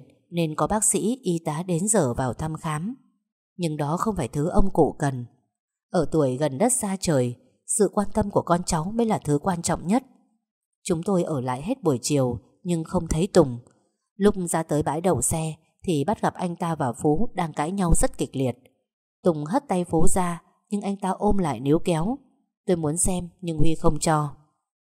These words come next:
"Anh đi lấy xe trước đi, em đang hóng dở."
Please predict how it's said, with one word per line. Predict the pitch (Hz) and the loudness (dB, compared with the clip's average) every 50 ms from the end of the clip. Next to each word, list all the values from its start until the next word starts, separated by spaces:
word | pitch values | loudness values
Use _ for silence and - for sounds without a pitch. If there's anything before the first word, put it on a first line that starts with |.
| _ _ _ _ _ _ _ _ _ _ - | _ _ _ _ _ _ _ _ _ _ -8
"Anh | - 170 165 | -6 -4 -2
đi | 165 160 156 | 0 0 2
lấy | 151 139 139 165 | 2 2 0 0
xe | - 208 185 170 | 0 0 0 0
trước | - - 247 240 | 0 -2 -4 0
đi, | 208 202 190 190 190 190 - - - - | 2 2 2 2 -2 -6 -14 -20 -12 -8
em | - 190 170 | -6 -4 -4
đang | 160 147 147 | -4 -4 -4
hóng | 151 156 143 156 196 | -2 -4 -4 -2 -2
dở." | 208 - 226 180 127 110 | 2 2 4 4 2 0